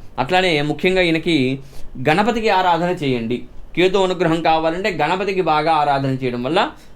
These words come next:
కేతు అనుగ్రహం పెరిగే అవకాశం ఉంది. ఆ తర్వాత చూసినట్టయితే శని, శని అయితే నేరుగా లగ్నాన్ని చూస్తున్నాడు, సప్తమంలో ఉన్నాడు. సప్తమంలో ఉన్నాడు, నేరుగా లగ్నాన్ని చూస్తున్నాడు. అట్లానే శని అనుగ్రహం కూడా ఉండాలి. కాబట్టి మీ దగ్గరలో ఉన్న శివాలయానికి వెళ్ళి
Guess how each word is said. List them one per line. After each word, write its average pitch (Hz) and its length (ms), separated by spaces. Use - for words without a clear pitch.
కేతు 226 220
అనుగ్రహం 190 400
పెరిగే 165 260
అవకాశం 135 500
ఉంది. 113 260
ఆ 151 60
తర్వాత 196 360
చూసినట్టయితే 190 460
శని, 180 340
శని 185 120
అయితే 202 360
నేరుగా 190 360
లగ్నాన్ని 180 440
చూస్తున్నాడు, 180 480
సప్తమంలో 170 540
ఉన్నాడు. 123 340
సప్తమంలో 196 500
ఉన్నాడు, 196 280
నేరుగా 190 340
లగ్నాన్ని 160 420
చూస్తున్నాడు. 135 560
అట్లానే 185 280
శని 185 300
అనుగ్రహం 190 440
కూడా 170 200
ఉండాలి. 151 340
కాబట్టి 143 640
మీ 147 120
దగ్గరలో 185 420
ఉన్న 185 180
శివాలయానికి 175 720
వెళ్ళి 175 340